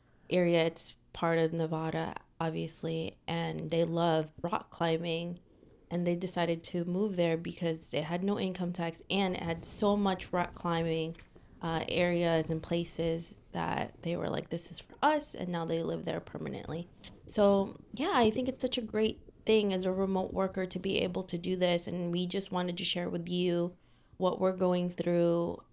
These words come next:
um, in terms of moving, um, and, and also in a, a different aspect of it that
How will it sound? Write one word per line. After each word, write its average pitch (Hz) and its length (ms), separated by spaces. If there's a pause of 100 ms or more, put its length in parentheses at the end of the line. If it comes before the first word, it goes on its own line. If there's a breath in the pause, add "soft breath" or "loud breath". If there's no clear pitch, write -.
um, 151 320
in 170 100
terms 175 320
of 170 160
moving, 180 680 (920 soft breath)
um, 190 320
and, 196 320 (420 soft breath)
and 208 200
also 240 380
in 214 120
a, 190 200
a 185 80
different 190 480
aspect 180 540
of 170 120
it 160 240 (180)
that - 260